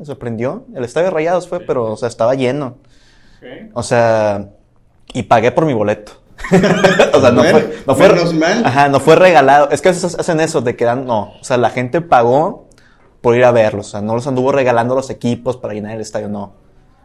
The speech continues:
Speaker 1: La gente fue a verlo. Y encima, muchas mujeres. Yo cuando voy a un partido de Rayados, pues la verdad es que casi, casi somos mucho, es mucho hombre.
Speaker 3: Ujú.
Speaker 1: Yo veo, veo que hay ahora un nue-, como que un nuevo público, ¿no?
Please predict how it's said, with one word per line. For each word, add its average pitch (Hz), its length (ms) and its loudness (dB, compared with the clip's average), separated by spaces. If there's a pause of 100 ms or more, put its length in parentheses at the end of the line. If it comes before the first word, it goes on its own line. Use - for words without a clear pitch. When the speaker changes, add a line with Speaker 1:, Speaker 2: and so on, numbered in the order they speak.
(120)
Speaker 1:
La 120 120 0
gente 127 380 -2
fue 123 300 2
a 123 80 6
verlo. 117 480 2
Y 117 140 -8
encima, 160 540 -6 (560)
muchas 127 360 -2
mujeres. 113 680 -2
Yo 131 160 -4
cuando 147 220 -4
voy 135 120 0
a 151 40 -4
un 147 80 -8
partido 127 420 -2
de 131 80 0
Rayados, 123 640 2
pues 110 180 -10
la 110 60 -4
verdad 107 160 -4
es - 80 -16
que 139 160 -6
casi, 117 240 -10
casi 127 220 -8
somos 123 340 -10
mucho, 127 560 -6
es 139 80 -8
mucho 151 240 -6
hombre. 113 220 -10 (760)
Speaker 3:
Ujú. 127 100 -6
Speaker 1:
Yo 135 140 6
veo, 170 340 -2 (520)
veo 120 260 0
que 117 720 0 (540)
hay 117 220 4
ahora 131 180 6
un 131 140 0
nue-, 131 120 -4
como 123 200 -8
que - 80 -8
un 123 80 -4
nuevo 135 320 -4
público, 127 500 -2
¿no? 104 260 -14